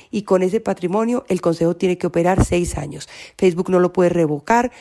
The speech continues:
nosotros no tenemos contratos con Facebook, no puede tampoco, por lo tanto, revocar nuestros contratos, tenemos unos términos fijos, es decir, garantías que nos permiten actuar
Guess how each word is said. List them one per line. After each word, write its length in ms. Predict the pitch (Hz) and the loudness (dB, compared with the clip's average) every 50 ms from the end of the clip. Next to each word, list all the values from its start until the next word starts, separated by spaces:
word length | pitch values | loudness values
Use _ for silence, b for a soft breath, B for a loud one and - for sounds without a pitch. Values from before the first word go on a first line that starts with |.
| B B B B | B B B B
nosotros 400 | 180 180 175 170 170 - 180 185 | 0 0 2 2 0 0 -2 0
no 140 | 180 175 165 | 0 0 0
tenemos 360 | 170 165 175 190 208 214 208 | 2 2 2 2 2 0 0
contratos 520 | - - 202 180 - 175 165 - 180 - | -2 -4 -2 0 0 0 0 0 -2 -4
con 180 | - 180 170 156 | -2 -2 -2 0
Facebook, 460 | - - 233 240 233 208 208 226 - - | 2 2 2 2 2 -2 -6 -8 -4 -2
no 160 | 190 175 170 | -2 0 2
puede 140 | - 185 180 | 0 0 0
tampoco, 440 | - 160 151 156 156 190 180 - | 0 -2 -4 -4 -4 -6 -6 -4
por 160 | - 180 170 160 | -2 -2 0 0
lo 120 | 160 160 | 0 2
tanto, 240 | - 165 151 - 185 | 2 0 0 0 0
revocar 360 | 185 170 156 151 - 170 156 | 2 2 2 2 2 0 0
nuestros 340 | 165 170 175 - 165 151 - | 2 0 -2 -2 -4 -4 -4
contratos, 520 | - 156 160 - 208 214 214 214 220 208 | -4 -4 -2 0 0 0 0 0 -4 -2
tenemos 300 | - 175 160 160 165 170 | -2 -2 0 0 -2 -2
unos 180 | 175 170 170 165 | -2 -4 -4 -2
términos 400 | - 175 165 165 165 160 156 - | -2 0 0 0 0 -2 -2 -2
fijos, 380 | - 254 233 - 247 233 - B B B B B B | -2 0 0 0 0 -2 -2 B B B B B B
es 100 | - 196 | -2 0
decir, 240 | 196 214 226 247 233 | 0 2 2 0 2
garantías 640 | 196 208 190 185 180 180 180 - 202 220 220 208 - | 2 2 2 2 2 0 0 0 2 2 2 2 0
que 80 | - 196 | -2 -2
nos 160 | 185 175 - | -2 -2 -2
permiten 440 | - 165 165 165 170 165 - 185 180 | -2 -2 0 0 0 0 0 0 -2
actuar 520 | 175 170 - - 160 151 151 156 147 165 | -2 -4 -4 -4 -4 -2 -2 -2 -4 -6